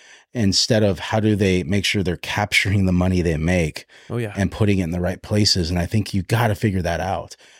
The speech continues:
Speaker 1: Otherwise, it doesn't matter how much you make. You're just gonna spend more.
Speaker 2: Yep. Yep. No, absolutely. I mean, I look at my personal budget last month and I spent two hundred something dollars at Dutch Bros.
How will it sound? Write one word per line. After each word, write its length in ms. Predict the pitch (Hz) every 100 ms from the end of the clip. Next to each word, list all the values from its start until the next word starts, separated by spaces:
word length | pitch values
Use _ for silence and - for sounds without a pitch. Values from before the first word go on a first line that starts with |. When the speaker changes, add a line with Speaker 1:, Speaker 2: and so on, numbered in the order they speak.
| -
Speaker 1:
Otherwise, 340 | 107 120 123
it 100 | 110
doesn't 280 | 90 120 120
matter 220 | 104 127
how 120 | 104 92
much 220 | 80 -
you 60 |
make. 240 | 76 67 - - _
You're 120 | - 101
just 240 | 143 135
gonna 180 | 135 104
spend 280 | - 123 107
more. 240 | 67 - _ _ -
Speaker 2:
Yep. 160 | 110 101 _ _ _ -
Yep. 180 | 113 - _ -
No, 160 | 113 110
absolutely. 640 | 110 117 - 113 101 92 -
I 60 | 104
mean, 300 | 104 101 95 _ -
I 60 | 101
look 180 | 104 92
at 60 |
my 140 | 101 92
personal 420 | - 98 - 95
budget 320 | 98 98 -
last 280 | 87 98 -
month 220 | 95 98
and 80 | 95
I 60 |
spent 400 | 85 - 90 - - - - -
two 100 | 110
hundred 300 | 95 92 92
something 320 | 104 95 95
dollars 360 | 95 101 95
at 120 | 87 69
Dutch 260 | 110 -
Bros. 320 | 87 85 -